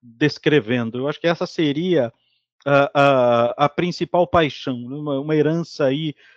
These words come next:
dos ilustrados, né, que teorizaram um pouco sobre as paixões políticas e temeram muito as paixões, as paixões políticas, eh, eh,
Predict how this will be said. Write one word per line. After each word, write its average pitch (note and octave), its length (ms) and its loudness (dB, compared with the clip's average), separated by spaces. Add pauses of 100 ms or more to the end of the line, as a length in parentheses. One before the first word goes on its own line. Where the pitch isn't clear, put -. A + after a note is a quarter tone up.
(140)
dos C#3+ 200 -6
ilustrados, C#3+ 960 -2 (120)
né, C3+ 200 -8
que A#2+ 600 -12
teorizaram C3+ 520 -2
um B2+ 40 -8
pouco - 200 -12
sobre C3+ 220 -10
as C3 80 -10
paixões C3 380 -6
políticas C3 720 -8 (340)
e C3+ 80 -2
temeram C#3 760 4
muito C3 360 -6
as A2+ 60 -10
paixões, B2+ 420 -8
as B2+ 120 -8
paixões C3+ 380 -8
políticas, B2+ 580 -8 (440)
eh, B2+ 260 -2
eh, A#2 540 0